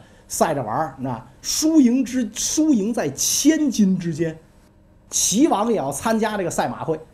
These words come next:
是吧？然后这底下的大臣都要参加。这时候孙膑就问田忌，啊，说：“大夫，您这个马跟齐王赛，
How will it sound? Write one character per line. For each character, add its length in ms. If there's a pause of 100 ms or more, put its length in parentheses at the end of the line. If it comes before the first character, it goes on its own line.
(120)
是 60
吧？ 260
然 180
后 160
这 120
底 160
下 80
的 40
大 220
臣 160
都 80
要 100
参 200
加。 200 (600)
这 80
时 80
候 140
孙 200
膑 220
就 80
问 260
田 220
忌， 160 (680)
啊， 180
说 100
：“大 160
夫， 320 (340)
您 300
这 200
个 100
马 540
跟 440
齐 340
王 200
赛， 460